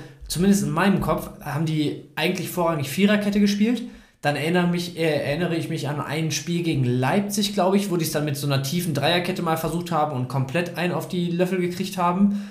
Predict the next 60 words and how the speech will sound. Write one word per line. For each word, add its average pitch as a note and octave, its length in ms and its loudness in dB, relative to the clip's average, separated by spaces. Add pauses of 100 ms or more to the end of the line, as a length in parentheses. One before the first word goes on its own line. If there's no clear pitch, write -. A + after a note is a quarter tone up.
(280)
Und C3+ 160 -2
das, D3+ 180 -2
das D3+ 160 -2
ist E3+ 140 -4
irgendwie E3+ 180 2
so D#3 120 0
zwei, E3+ 340 4
dreimal D3+ 460 2
so B2 120 0
gewesen, A2 380 -4
glaub B2 160 0
ich, B2 80 -4
dass C#3 180 -2
die D3 100 0
halt C#3 140 0
von C#3 160 -2
Viererkette F#3 480 0
versucht D3 300 -2
haben, D#3 100 0
auf C3 120 -2
Dreierkette C#3+ 600 0
zu C3+ 100 -4
switchen, F3+ 420 0
ist C3 160 -2
in C3 60 -2
die C3 80 2
Hose D#3+ 280 2
gegangen C3+ 440 2
und, A#2 300 -4 (320)
ne, D#3 240 0
war B2 140 0
dann A#2+ 120 -4
nix A2+ 220 -4
halt, A#2 220 -4
li-, B2+ 100 -2
lieber C3+ 380 0
wieder B2+ 120 2
Viererkette A#2+ 400 0
gespielt. A#2 360 -4 (720)
Und C#3 200 -2
ich G#3 160 2
bin G3+ 120 6
die F3+ 80 6
ganze E3+ 200 2
Zeit D#3 100 0
am C#3+ 100 -4 (300)
über-, C#3+ 280 0
oder B2 180 0
was B2 100 -4
heißt A#2+ 140 -6
die A#2 40 -4
ganze A#2 200 0
Zeit B2 100 0
am G#2+ 80 -2
Überlegen, A#2+ 340 2
aber A2+ 140 0
mein D3+ 200 2
Gedanke D#3+ 420 0
ist B2 160 0
so, C#3+ 300 0